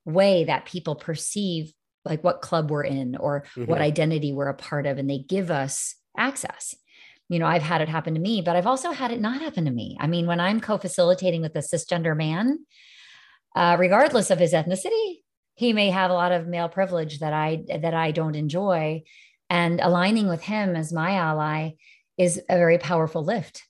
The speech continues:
Speaker 1: for me,
Speaker 2: Mm-hmm.
Speaker 1: you know?
Speaker 2: Mm-hmm.
Speaker 1: So I think it works so many ways, and we can't, we cannot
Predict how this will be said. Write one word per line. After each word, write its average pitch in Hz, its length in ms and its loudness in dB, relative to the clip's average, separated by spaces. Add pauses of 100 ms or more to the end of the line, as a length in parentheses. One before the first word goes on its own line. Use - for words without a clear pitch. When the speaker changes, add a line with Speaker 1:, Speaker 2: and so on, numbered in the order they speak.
(120)
Speaker 1:
for 175 100 2
me, 202 140 2
Speaker 2:
Mm-hmm. - 540 -6
Speaker 1:
you 180 80 0
know? 175 160 2
Speaker 2:
Mm-hmm. - 120 -8 (160)
Speaker 1:
So 233 300 4
I 202 100 6
think 247 160 0
it 262 140 4
works 202 280 0
so 190 300 0
many 196 220 2
ways, 170 680 -2
and 180 120 -2
we 175 80 -2
can't, 208 520 -4 (100)
we 175 80 -4
cannot 165 840 0